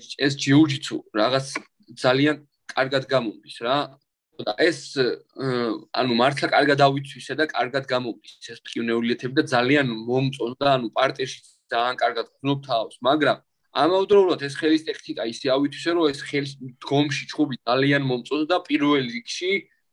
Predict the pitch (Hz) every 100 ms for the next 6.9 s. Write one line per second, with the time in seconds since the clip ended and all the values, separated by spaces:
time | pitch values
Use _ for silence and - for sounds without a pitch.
0 | - 120 - 170 139 - 135 139 - 78
1 | 127 135 147 127 107 - _ - - 127
2 | 151 147 165 - 160 156 151 147 143 -
3 | - 151 139 143 127 139 143 143 196 196
4 | - _ _ _ _ _ 123 113 104 -
5 | 196 190 156 175 185 165 151 135 117 135
6 | 135 160 127 98 - 127 127 135